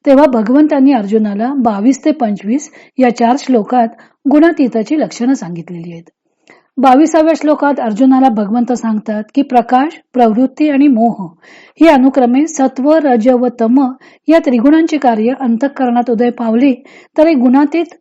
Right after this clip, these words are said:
ज्ञानी मनुष्य त्या प्रवृत्तींचा द्वेष करत नाही अथवा त्या प्रवृत्तींचा उपशम झाला तर त्यांच्याबद्दल आकांक्षा बाळगत नाही.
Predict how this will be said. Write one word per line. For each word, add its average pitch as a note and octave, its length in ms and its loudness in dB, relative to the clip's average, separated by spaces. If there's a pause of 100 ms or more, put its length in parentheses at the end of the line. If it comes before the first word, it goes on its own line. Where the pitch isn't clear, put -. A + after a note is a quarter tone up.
ज्ञानी A3+ 340 0
मनुष्य C4 480 0 (440)
त्या D#4+ 120 2
प्रवृत्तींचा C#4 880 0 (1400)
द्वेष B3+ 300 4
करत D#4 280 2
नाही D#4 300 0 (260)
अथवा C#4+ 320 0
त्या D4 100 2
प्रवृत्तींचा A#3 640 -2
उपशम C4+ 500 0
झाला C4 420 0 (360)
तर E4 100 4
त्यांच्याबद्दल B3+ 800 0 (160)
आकांक्षा B3 480 -2
बाळगत F#3 440 -10
नाही. E3 200 -18